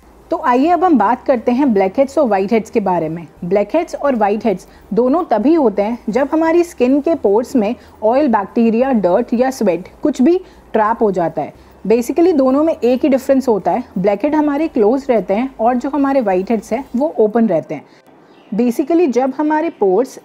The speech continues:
air से expose होकर oxidize हो जाते हैं तब हम उन्हें blackheads बोलते हैं, और since whiteheads हमारे open ही रहते हैं इसलिए वो oxidize नहीं होते। अब हम चलते हैं कुछ home remedies के ऊपर।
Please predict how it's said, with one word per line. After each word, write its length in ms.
air 180
से 180
expose 580
होकर 380
oxidize 560
हो 80
जाते 340
हैं 140
तब 180
हम 180
उन्हें 260
blackheads 440
बोलते 300
हैं, 120
और 120
since 360
whiteheads 560
हमारे 440
open 280
ही 80
रहते 300
हैं 120
इसलिए 300
वो 140
oxidize 600
नहीं 160
होते। 260
अब 160
हम 120
चलते 340
हैं 120
कुछ 240
home 300
remedies 480
के 120
ऊपर। 300